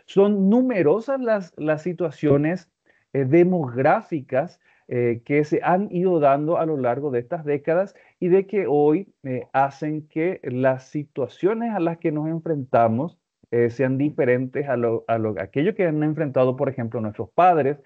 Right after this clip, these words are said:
que probablemente han mantenido matrimonios de treinta, cuarenta, cincuenta años,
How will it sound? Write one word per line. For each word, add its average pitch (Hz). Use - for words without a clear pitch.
que 135
probablemente 131
han 117
mantenido 123
matrimonios 127
de 120
treinta, 113
cuarenta, 104
cincuenta 110
años, 151